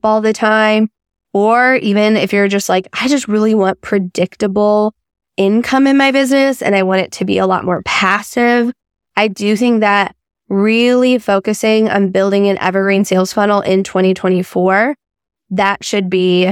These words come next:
your goal. And again, your priority so that your business is giving you what you want in your life. So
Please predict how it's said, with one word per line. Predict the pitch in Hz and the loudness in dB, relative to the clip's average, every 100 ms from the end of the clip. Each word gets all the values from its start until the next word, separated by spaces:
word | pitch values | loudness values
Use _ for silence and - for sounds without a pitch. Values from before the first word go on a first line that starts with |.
| 185 | -4
your | - 196 196 | -4 -2 0
goal. | 190 185 190 202 | 0 2 2 0
And | - 190 | 0 0
again, | 185 185 180 | 0 0 -2
your | 190 196 190 | -2 0 0
priority | 185 - 185 175 180 180 196 214 233 226 | -2 -2 -2 0 0 2 2 2 0 -4
so | - 220 | -6 -4
that | 196 190 | -2 -4
your | 190 185 | -2 -2
business | 185 175 175 202 214 | 0 -2 0 0 0
is | 190 196 | -4 -4
giving | - 180 180 | -2 0 0
you | 185 180 180 - _ _ _ | 2 0 0 -4 _ _ _
what | 202 196 180 | -2 0 0
you | 190 196 | -2 -2
want | 180 175 175 185 - - | 0 0 -2 -4 -8 -2
in | 180 175 175 - | 0 2 0 -2
your | 190 175 | -2 -2
life. | 175 - - _ _ _ _ _ _ - | -2 -4 -10 _ _ _ _ _ _ -8
So | - 262 | -2 -2